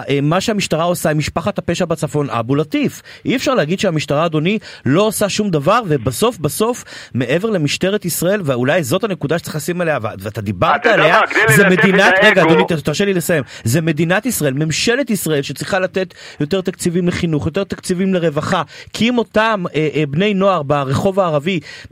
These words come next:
Speaker 1: הם מסתובבים ברחובות, בלי מעש, בלי מסגרות, בלי, אה, אה, אה, אה, שעות העשרה, בלי דברים כאלה, אז מהר מאוד מתדרדרים לפשע, לא?
Speaker 2: קודם כל אני מסכים איתך, אם אתה רוצה ללטף את האגו של משטרת ישראל ולהגיד, ונגיד, אה, אה, במקום שאינה עושה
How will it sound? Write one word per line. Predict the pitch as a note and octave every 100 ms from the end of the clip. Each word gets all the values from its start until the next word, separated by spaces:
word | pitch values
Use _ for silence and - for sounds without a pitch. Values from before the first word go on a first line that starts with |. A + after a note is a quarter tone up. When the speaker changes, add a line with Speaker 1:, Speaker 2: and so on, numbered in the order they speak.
| -
Speaker 1:
הם |
מסתובבים | F3 - G3 F3 E3+ A3+
ברחובות, | G#3 F3 F#3 F3 D#3
בלי | A2+ F#3 B3
מעש, | G3 C#3+ C3 -
בלי | C#3+ A#3+
מסגרות, | B3+ G3 E3 D#3 C3+ B2
בלי, | D#3+ B3+ C4+ -
אה, |
אה, | F#3+ E3+ F3+ E3
אה, | D#3 D#3+ D3+ - - -
אה, | E3+
שעות | D#3+ - G3 A3
העשרה, | G3 D#3+ E3 D#3
בלי | D#3
דברים | A3+ F3 F#3 G3+
כאלה, | F#3 F3+ G#3 G#3
אז | C#3+
מהר | C3+ C#3+ E3
מאוד | E3+ F3
מתדרדרים | F3+ D3+ D3 E3
לפשע, | E3 D#3+ G#3 G2+
לא? | G2 D#3 A3 - _ _
Speaker 2:
קודם | - A3
כל | G#3+ G3
אני | E3+
מסכים | D#3 - D#3+
איתך, | D#3 - D3+
אם | F#3+
אתה | G#3
רוצה | G3 -
ללטף | F#3 E3 D#3 F#3 -
את | D#3+
האגו | E3 E3
של | D#3 D#3+
משטרת | D3+ C#3+ E3 D#3 B2+
ישראל | D3 D#3+ C#3
ולהגיד, | C#3 C3+ D#3+ C#3 - - _ -
ונגיד, | D3+ D3 - F#3+ - - - -
אה, | C#3+
אה, | D3 D3 C#3+ C3+ B2+ B2 A#2 A2+
במקום | B2+ B2+ - F#3+
שאינה | D#3 D#3 D3+ D#3 G#3+
עושה | E3 D#3 -